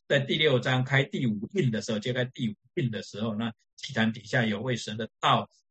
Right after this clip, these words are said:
并为做见证被杀之人的灵魂嘛，啊，这讲到，应该是讲到跟那些人有关系。新旧约都提到，啊，上帝的百姓是他是拣选的祭司，所以祭坛应该指那一些。那圣城，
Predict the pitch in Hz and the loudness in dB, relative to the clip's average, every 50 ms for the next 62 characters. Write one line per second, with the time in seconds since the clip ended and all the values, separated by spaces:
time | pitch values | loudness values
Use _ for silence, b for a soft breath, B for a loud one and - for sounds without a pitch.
0 | _ _ - - 147 135 127 131 139 139 131 117 110 104 - 185 151 123 113 - | _ _ -2 2 2 4 4 4 4 4 4 2 2 2 0 2 2 2 2 0
1 | - - - - 262 208 147 123 113 113 151 127 107 104 - 127 113 107 - - | -4 -8 -4 4 6 6 6 6 0 0 0 0 0 0 0 -2 -2 -2 -2 -2
2 | 117 113 107 - 123 113 104 95 95 98 92 - 92 92 107 113 - _ - 92 | -2 -2 -2 -4 -4 -4 -4 -4 -6 -8 -10 -12 -10 -8 -8 -8 -8 _ -10 -10
3 | - 95 104 90 - 101 92 - _ - - 110 - - 90 - - 104 110 110 | -6 -4 -6 -6 -4 -6 -10 -10 _ -14 -14 -14 -12 -12 -14 -12 -10 -10 -6 -4
4 | 107 104 104 110 104 - 107 - - 95 110 123 _ b b b b - 139 127 | -4 -4 -4 -6 -8 -8 -10 -10 -10 -14 -16 -16 _ b b b b 0 2 2
5 | 120 113 113 110 127 113 104 98 87 - - 135 127 120 110 104 - 110 110 107 | 4 4 2 2 2 0 0 0 -2 -4 -6 -6 -4 -4 -4 -4 -4 -4 -4 -4
6 | - 135 139 147 139 135 131 131 127 123 - 113 107 120 113 - B B B B | -2 -2 -2 0 0 0 0 0 -2 -2 -2 -2 -2 -2 -2 -4 B B B B
7 | B - 139 123 104 - - 185 147 139 131 135 120 110 104 - 87 90 95 - | B -2 0 0 0 0 0 0 2 2 0 0 0 -2 -2 -4 -6 -6 -6 -6
8 | - 127 113 107 - - - _ _ - - 214 202 208 202 - - _ _ - | -4 -2 -2 -2 -2 -6 -14 _ _ -12 -12 -10 -8 -8 -10 -10 -12 _ _ -10
9 | 110 92 104 107 107 95 - - - _ - - 110 104 101 - 107 104 104 107 | -10 -8 -8 -8 -8 -8 -12 -12 -14 _ -8 -6 -6 -6 -6 -10 -12 -10 -8 -8
10 | 78 - - - - 143 127 87 85 90 95 107 104 98 - - - - 95 104 | -10 -10 -12 -12 -10 -10 -10 -10 -12 -14 -10 -10 -10 -10 -12 -14 -14 -10 -6 -4
11 | 107 104 104 110 110 107 B B B B B B _ - - 139 131 - - - | -4 -4 -2 -2 -4 -4 B B B B B B _ -4 0 0 2 2 2 4
12 | 262 220 160 135 127 - 104 107 107 | 4 4 4 2 -2 -4 -4 -6 -6